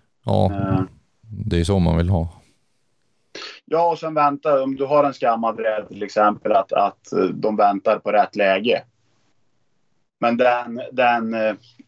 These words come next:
Speaker 2: den, jag, jag körde fram en, en tax här nu i år, forsrävens Irma. Och hon har ju, hon är ju li-, väldigt liten då, men hon,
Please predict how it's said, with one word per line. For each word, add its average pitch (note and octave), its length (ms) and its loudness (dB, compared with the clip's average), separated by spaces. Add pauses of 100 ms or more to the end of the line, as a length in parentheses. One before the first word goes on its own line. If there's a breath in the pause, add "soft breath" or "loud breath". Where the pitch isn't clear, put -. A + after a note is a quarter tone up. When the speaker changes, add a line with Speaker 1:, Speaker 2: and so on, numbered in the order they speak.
(120)
Speaker 2:
den, C3+ 240 0
jag, C3+ 160 6
jag C#3+ 140 -4
körde C#3+ 300 2
fram D3+ 360 2
en, A2+ 320 -2
en A2 360 -6
tax - 380 -2
här G#2+ 160 2
nu G#2+ 240 0
i A#2+ 60 2
år, G2+ 320 2 (300)
forsrävens G#2+ 460 2
Irma. G#2 420 0 (840)
Och A#2 120 -2
hon C#3 260 2
har B2 240 2
ju, A2+ 280 -2 (320)
hon B2+ 160 0
är C3 40 2
ju B2+ 120 2
li-, B2 160 -2
väldigt B2 300 2
liten B2 500 0
då, G#2 240 2
men G#2+ 160 -8
hon, C3+ 300 2